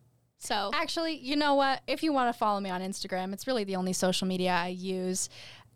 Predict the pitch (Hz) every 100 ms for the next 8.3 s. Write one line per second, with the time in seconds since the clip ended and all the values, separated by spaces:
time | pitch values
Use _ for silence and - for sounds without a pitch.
0 | - 214 202 196 196 - 208 214 220 -
1 | _ _ _ _ _ - 202 190 196 -
2 | - 180 190 226 247 196 180 180 185 185
3 | - - 180 170 180 208 - - _ -
4 | - - _ _ - - - - - -
5 | 359 415 440 254 147 - - _ _ 262
6 | - 320 427 415 - - 180 196 254 302
7 | - 339 370 - 415 - 311 392 - 240
8 | - -